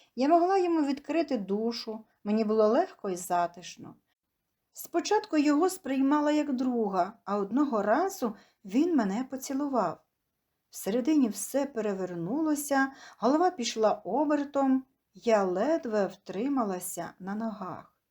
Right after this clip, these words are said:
Світ знову став для мене кольоровим і яскравим. Раділа, як мала дитина,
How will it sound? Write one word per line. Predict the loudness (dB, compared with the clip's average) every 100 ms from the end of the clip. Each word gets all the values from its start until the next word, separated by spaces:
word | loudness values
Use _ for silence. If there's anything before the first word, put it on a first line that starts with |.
| _ _ _ _
Світ | -10 -2 0 0
знову | 0 0 2 4 4 0
став | -2 -4 -2 0 0
для | -2 0
мене | 0 0 2 2 0 -6 _ _ _
кольоровим | 0 2 4 0 0 0 2 0 -2 -4
і | -10 -8
яскравим. | -6 -8 -12 -10 -6 -6 -8 -16 _ _ _
Раділа, | -4 -2 -2 2 4 6 6 6 2 -4 -12 _
як | -8 -8 -4
мала | -2 -2 -2
дитина, | -6 -6 -8 -6 -8 -10